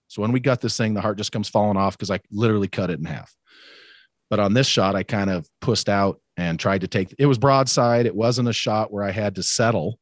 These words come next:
in any way. It was broadside. It was, I will admit, the general manager of the, uh, of the place where I was, not High Fence, by the way, um, was freaking out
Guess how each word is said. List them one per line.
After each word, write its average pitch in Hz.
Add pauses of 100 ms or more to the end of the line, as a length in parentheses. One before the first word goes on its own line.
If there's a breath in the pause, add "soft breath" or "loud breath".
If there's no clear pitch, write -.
(200)
in 95
any 127
way. 95 (120)
It 95
was 95
broadside. 117 (380 soft breath)
It 107
was, 101
I 104
will 127
admit, 143
the 117
general 120
manager 113
of 104
the, 98 (420 loud breath)
uh, 107 (240)
of 117
the 107
place 120
where 120
I 110
was, 107 (100)
not 98
High 113
Fence, 98
by 87
the 82
way, 98 (380 soft breath)
um, 101 (100)
was 117
freaking 156
out 131